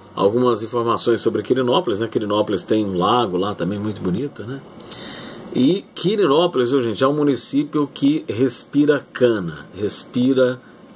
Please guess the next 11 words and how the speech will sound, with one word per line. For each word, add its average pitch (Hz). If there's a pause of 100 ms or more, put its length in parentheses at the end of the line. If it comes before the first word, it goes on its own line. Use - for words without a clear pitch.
(120)
cana 113 (100)
de 107
açúcar. - (360)
Tem 123
duas 143
usinas 90
lá 87 (380)
em 85
Quirinópolis, 73
né? 117 (680)
Então, 156